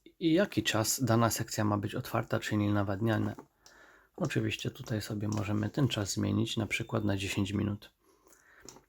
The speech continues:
Następnie przechodzimy do godziny, w której, mm, dana sekcja ma się nam otworzyć. Niech to będzie godzina druga. I następne otwarcie danej sekcji możemy sobie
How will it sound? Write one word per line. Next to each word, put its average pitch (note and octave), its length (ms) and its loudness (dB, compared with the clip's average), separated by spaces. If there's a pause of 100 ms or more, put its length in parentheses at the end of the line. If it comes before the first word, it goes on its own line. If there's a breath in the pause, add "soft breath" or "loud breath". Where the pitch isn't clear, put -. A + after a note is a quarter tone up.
(260)
Następnie B2+ 540 2
przechodzimy G#2 600 2 (1300 loud breath)
do C3 180 8
godziny, A2 460 4
w - 120 -8
której, G#2 420 0
mm, G#2 480 -2
dana D#3 280 0
sekcja - 380 -4
ma A2+ 140 -2
się - 140 -4
nam G#2+ 400 0
otworzyć. G#2+ 640 -6
Niech A2+ 220 -4
to C3 100 -4
będzie A#2 280 4
godzina D3+ 400 2
druga. C3+ 400 4 (1400 soft breath)
I G#3 120 4
następne B2+ 580 2
otwarcie A#2+ 460 -2
danej G#2 300 0
sekcji C3 380 -2
możemy A#2 340 2
sobie A2 380 -2